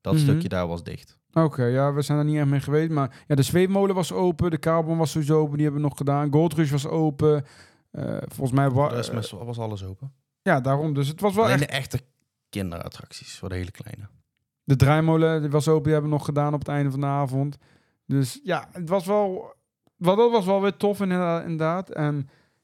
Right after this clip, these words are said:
Speaker 2: ja, het was wel echt een heel tof evenement. We zijn nog wel, oh ja, we hebben trouwens ook nog niet, eh, we hebben Halloween buffet nog gehad, ook nog.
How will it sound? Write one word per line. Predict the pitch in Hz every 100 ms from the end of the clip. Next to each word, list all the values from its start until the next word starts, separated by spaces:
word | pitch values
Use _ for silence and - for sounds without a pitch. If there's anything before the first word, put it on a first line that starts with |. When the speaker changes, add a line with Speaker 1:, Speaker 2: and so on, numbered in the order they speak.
| _ _
Speaker 2:
ja, | - 139
het | -
was | 147 143
wel | 156
echt | 147 156
een | 143
heel | 139 170 175
tof | - 156
evenement. | 156 143 135 131 160 220 - _ _ _ _ _
We | 147
zijn | 156 160
nog | 143
wel, | 160 185 170 127 - _ _ _ _ _ _ _ _ _
oh | 185
ja, | 214
we | 185
hebben | 165 156
trouwens | 151 151
ook | 156
nog | 156
niet, | 151 156
eh, | 151 151 151 151
we | 151
hebben | 143 139
Halloween | 139 143 143 175
buffet | 170 151 180
nog | 180 -
gehad, | 165 185 185
ook | 190
nog. | 185 202 -